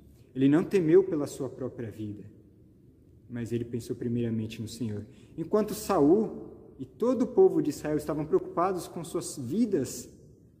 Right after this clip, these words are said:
Davi não se preocupou com a sua própria vida. Ele se preocupou em glorificar o nome do Senhor.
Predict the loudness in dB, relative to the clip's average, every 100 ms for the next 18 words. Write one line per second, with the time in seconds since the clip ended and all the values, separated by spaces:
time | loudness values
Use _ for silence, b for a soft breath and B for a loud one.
0 | _ -20 -10 -6 0 0 0 -4 -8 -8
1 | -6 -6 -4 -8 -10 -12 -12 -8 -8 -6
2 | -8 -10 -14 -20 -20 -20 -20 -16 -14 -14
3 | -8 -8 -8 -4 -2 -2 -6 -18 -20 -20
4 | -20 -20 _ -10 -2 0 0 -2 -6 -8
5 | -6 -6 -6 -6 -8 -12 -14 -14